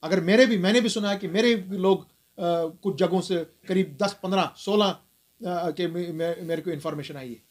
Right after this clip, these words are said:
कि वो, वो भी आज़ाद, अ, अ, मे-, मेंबरों के तौर पे उठ रहे हैं। मैं उनसे इतना ही कहूँगा कि भाई,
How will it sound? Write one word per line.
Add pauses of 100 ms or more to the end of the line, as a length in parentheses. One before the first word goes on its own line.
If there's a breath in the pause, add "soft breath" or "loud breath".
(480)
कि
वो,
वो
भी
आज़ाद, (420)
अ,
अ, (760)
मे-,
मेंबरों
के
तौर
पे
उठ
रहे
हैं। (220)
मैं
उनसे
इतना
ही
कहूँगा
कि
भाई,